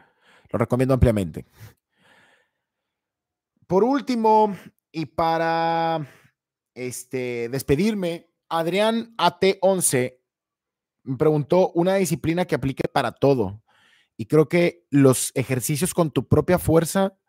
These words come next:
son la ultramamada. Planchas, lagartijas, sentadillas, desplantes, extensiones, am, con fondos, este,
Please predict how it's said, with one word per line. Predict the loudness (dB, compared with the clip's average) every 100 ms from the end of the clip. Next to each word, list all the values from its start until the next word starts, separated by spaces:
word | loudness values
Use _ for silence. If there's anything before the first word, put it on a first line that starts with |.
| _ _ _
son | -2 2 4 4
la | 2 2
ultramamada. | 0 2 0 -2 -4 -4 -6 -8 -10 -14 _ _ _ _ _ _
Planchas, | 2 4 2 0 2 4 2 -4 -16 _
lagartijas, | -10 -6 -6 -4 -4 -2 -2 -2 -2
sentadillas, | -4 -4 -4 -4 -2 0 0 0 -6 -12 _ _ _ _ _
desplantes, | -6 -4 -2 -2 -2 -2 0 0 -2 -6 -10 _ _ _ _ _ _ _ _
extensiones, | -12 -10 -6 -6 -2 0 0 0 -4 -4 -6 -10 -14 _ _ _ _ _ _ _ -12
am, | -8 -6 -6 -8 -10 -12 -12 -16 -18 -10
con | -8 0
fondos, | 4 4 8 6 6 0 -10 -16 _ _ _ _ _ _ _ -8
este, | -6 -6 -6 -4 -2 0 0 0 -2 -2 -4